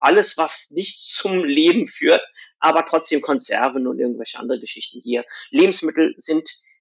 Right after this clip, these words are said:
Sachen, die bereits, ähm, äh, die gesund sind, die sauber sind, die, die naturbelassen sind. Und diese Lebensmittel, wenn wir sie aufnehmen, haben wir kaum eine Chance, uns, äh, äh, zu verletzen in der Mundhöhle. Aber Nahrungsmittel tun das durchaus.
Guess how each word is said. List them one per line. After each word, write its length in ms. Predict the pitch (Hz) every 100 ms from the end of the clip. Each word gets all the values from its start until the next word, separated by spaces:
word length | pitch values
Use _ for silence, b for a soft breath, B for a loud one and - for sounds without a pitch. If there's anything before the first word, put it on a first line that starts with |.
| _
Sachen, 380 | 127 - 175 156
die 120 | 151
bereits, 580 | 123 131 156 - - -
ähm, 320 | 135 131 123 - _ _ _ _ _ _ _ -
äh, 200 | 127 -
die 140 | 254
gesund 400 | 294 302 285 247
sind, 300 | - 202 190 B B B B _ _ 160
die 120 | 160
sauber 400 | 175 214 214 185
sind, 320 | 185 185 -
die, 180 | 165 156
die 300 | 151 151 -
naturbelassen 680 | 147 - 190 180 165 170 131
sind. 260 | 139 143
Und 220 | - 131
diese 180 | 156 165
Lebensmittel, 500 | 147 160 151 147 147
wenn 140 | 131 127
wir 80 | 120
sie 140 | 120
aufnehmen, 420 | 127 180 156 151 - B B -
haben 140 | 151
wir 80 | 151
kaum 260 | - 143 160
eine 100 | 135
Chance, 380 | 127 139 - 135
uns, 360 | 131 - -
äh, 60 | 123
äh, 460 | 117 - 117 120 123
zu 140 | - 113
verletzen 680 | 117 117 180 - 185 165 B B
in 80 | 139
der 100 | 143
Mundhöhle. 460 | 156 151 135 131 - b
Aber 180 | 123 135
Nahrungsmittel 680 | 131 147 185 - 147 151 147 -
tun 200 | 151 131
das 200 | - -
durchaus. 600 | 104 - 92 190 -